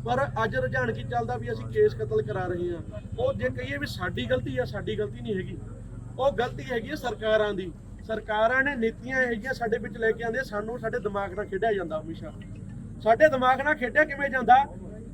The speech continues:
ਵੀ ਜਦੋਂ ਉਹਨਾਂ ਨੂੰ ਪਤਾ ਲੱਗਦਾ ਵੀ ਜਿਹੜੀ ਇਹ ਕੌਮ ਆ, ਇਹਦਾ ਜਦੋਂ ਵੀ ਸੰਤਾਂ ਤੋਂ ਬਾਅਦ ਵੀ ਜੇ ਦੁਬਾਰਾ ਫਿਰ ਨੌਜਵਾਨ ਖੜੇ ਹੁੰਦੇ ਗਏ,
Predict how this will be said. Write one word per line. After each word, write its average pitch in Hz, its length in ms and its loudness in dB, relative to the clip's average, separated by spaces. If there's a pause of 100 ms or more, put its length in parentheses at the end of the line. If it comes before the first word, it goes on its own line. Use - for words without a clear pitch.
(100)
ਵੀ 302 160 0
ਜਦੋਂ 311 520 6 (920)
ਉਹਨਾਂ 277 200 4
ਨੂੰ 320 100 4
ਪਤਾ 285 240 4
ਲੱਗਦਾ 277 320 6
ਵੀ 294 120 2
ਜਿਹੜੀ 277 280 -2
ਇਹ 311 100 2
ਕੌਮ 254 380 4
ਆ, 226 240 2 (560)
ਇਹਦਾ 311 160 8
ਜਦੋਂ 285 300 4
ਵੀ 302 100 2
ਸੰਤਾਂ 262 380 0
ਤੋਂ 277 100 6
ਬਾਅਦ 294 240 2
ਵੀ 294 120 -2
ਜੇ 285 180 -4
ਦੁਬਾਰਾ 247 400 2
ਫਿਰ 277 160 0
ਨੌਜਵਾਨ 262 440 -2
ਖੜੇ - 220 4
ਹੁੰਦੇ 247 200 2
ਗਏ, 240 280 2